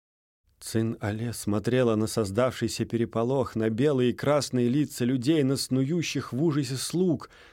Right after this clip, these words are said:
на испуганную и растерянную барышню Е и тревожное выражение лица ее величественного и выдержанного всегда при любых обстоятельствах отца.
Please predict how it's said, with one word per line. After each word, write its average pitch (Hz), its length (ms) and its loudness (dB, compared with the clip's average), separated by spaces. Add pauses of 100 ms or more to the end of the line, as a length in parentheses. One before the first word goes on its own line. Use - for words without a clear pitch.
на 110 120 2
испуганную 160 960 2
и - 20 2
растерянную 165 720 4
барышню 170 580 2
Е 165 380 4
и 143 40 0
тревожное 156 600 2
выражение 170 480 2
лица 170 460 -2
ее 160 180 2
величественного 165 800 0
и 160 240 -2
выдержанного 165 800 2
всегда 165 480 2
при - 160 2
любых 170 320 2
обстоятельствах 170 840 0
отца. 180 420 -2